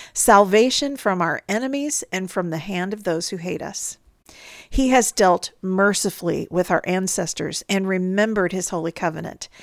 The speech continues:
the oath that he swore to our father Abraham, to grant that we, having been rescued from the hand of our enemies,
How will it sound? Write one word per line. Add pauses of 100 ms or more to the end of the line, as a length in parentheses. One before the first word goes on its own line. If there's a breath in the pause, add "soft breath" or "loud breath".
(280 loud breath)
the
oath
that
he
swore
to
our
father
Abraham, (160)
to
grant
that
we, (400 loud breath)
having
been
rescued
from
the
hand
of
our
enemies,